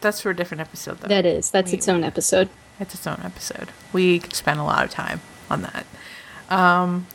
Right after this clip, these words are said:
Speaker 1: that, and that's too negative for even us.
Speaker 2: Yeah.
Speaker 1: Um, right now. Uh, but, well, <sighs> I don't know. I don't even know what to take from this Algarve Cup,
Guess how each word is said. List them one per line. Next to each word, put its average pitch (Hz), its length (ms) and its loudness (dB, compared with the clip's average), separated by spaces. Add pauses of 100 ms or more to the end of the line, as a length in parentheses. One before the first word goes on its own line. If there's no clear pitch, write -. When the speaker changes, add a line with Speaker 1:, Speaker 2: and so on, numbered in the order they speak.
(120)
Speaker 1:
that, 240 300 0
and 196 160 4
that's 190 240 4
too - 160 0
negative 185 340 0
for 190 120 -4
even 175 220 0
us. - 460 -8 (320)
Speaker 2:
Yeah. 160 440 6
Speaker 1:
Um, 131 200 -8 (260)
right 151 220 2
now. - 220 -2 (1000)
Uh, 175 380 -4
but, 247 320 4
well, 262 240 4 (180)
<sighs> - 180 -16
I 180 120 -10
don't 160 120 -12
know. - 240 -14 (160)
I 226 100 6
don't 294 160 2
even 294 180 0
know 254 100 4
what 247 120 0
to 240 60 -8
take 208 240 0
from 208 140 -2
this 190 140 -4
Algarve 165 420 0
Cup, 156 320 0